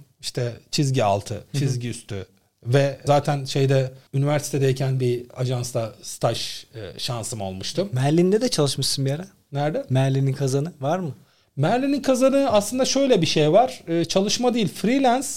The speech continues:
Speaker 1: Ben bir, e, yazı gönderdim.
Speaker 2: İçerik.
Speaker 1: Daha sonradan bir iki tane daha yazı gönderdim. Bu arada sene herhalde doksan sekiz falan abi.
Speaker 2: Hmm.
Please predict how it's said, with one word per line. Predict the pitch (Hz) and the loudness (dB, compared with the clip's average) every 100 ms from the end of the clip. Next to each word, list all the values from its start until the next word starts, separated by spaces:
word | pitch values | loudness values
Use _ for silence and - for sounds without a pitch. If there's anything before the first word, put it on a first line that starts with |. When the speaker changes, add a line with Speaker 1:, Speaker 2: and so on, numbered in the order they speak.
| - | 0
Speaker 1:
Ben | 196 208 214 | 2 4 4
bir, | 226 226 - | 0 -2 -4
e, | 165 | 2
yazı | 170 165 170 180 | 4 6 6 6
gönderdim. | 202 185 143 127 127 226 | 4 6 6 6 4 0
Speaker 2:
İçerik. | - _ 160 | -4 _ 4
Speaker 1:
Daha | 185 | 4
sonradan | 185 202 202 202 | 6 4 4 6
bir | 185 | 6
iki | 196 202 | 4 4
tane | 208 202 | 4 6
daha | 196 202 | 6 8
yazı | 180 147 | 6 4
gönderdim. | 131 127 139 175 220 - - - | 4 4 4 2 -2 -12 -20 0
Bu | 160 | 4
arada | 226 190 | 4 2
sene | - 220 226 175 - - _ _ _ _ _ _ | 0 0 2 0 -4 -12 _ _ _ _ _ _
herhalde | - 226 196 165 | 4 6 6 6
doksan | 156 - 160 | 4 2 0
sekiz | 143 139 135 | 0 0 0
falan | 127 123 | 0 0
abi. | 104 120 | 0 -2
Speaker 2:
Hmm. | 120 | -4